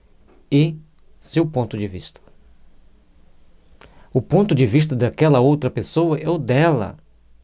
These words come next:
é inerente a ela, a condição evolutiva dela. E nós temos que saber seguir, caminhando com segurança,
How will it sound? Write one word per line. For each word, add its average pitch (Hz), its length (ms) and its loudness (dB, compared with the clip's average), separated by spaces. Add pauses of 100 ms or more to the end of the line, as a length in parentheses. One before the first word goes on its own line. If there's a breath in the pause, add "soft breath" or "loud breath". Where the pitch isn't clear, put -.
é 165 60 2
inerente 147 580 -2
a 113 180 -8
ela, 123 300 0
a 98 60 -10
condição 131 360 -4
evolutiva 110 480 -6
dela. 104 460 -4 (640 soft breath)
E 185 80 2
nós 139 340 4
temos 107 220 -4
que 113 80 -6
saber 101 280 -4
seguir, 139 520 -2 (420 soft breath)
caminhando 156 800 2
com 120 160 -2
segurança, 135 920 0